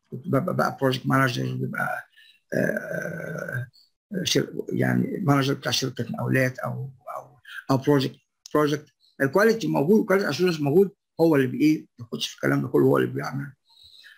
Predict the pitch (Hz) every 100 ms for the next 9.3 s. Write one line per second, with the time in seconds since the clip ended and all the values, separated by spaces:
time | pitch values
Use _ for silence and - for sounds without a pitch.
0 | _ _ _ - 117 117 127 113 - -
1 | - - - - - _ _ _ _ -
2 | 139 156 185 175 180 - - - 165 135
3 | 127 139 156 135 131 151 151 143 147 143
4 | _ _ _ - 127 - 139 139 127 127
5 | 113 - 123 - 131 120 147 - - 123
6 | 139 127 123 127 127 123 120 147 156 147
7 | 131 131 143 135 131 - _ _ _ _
8 | _ _ _ _ - 120 - 127 156 143
9 | 139 139 123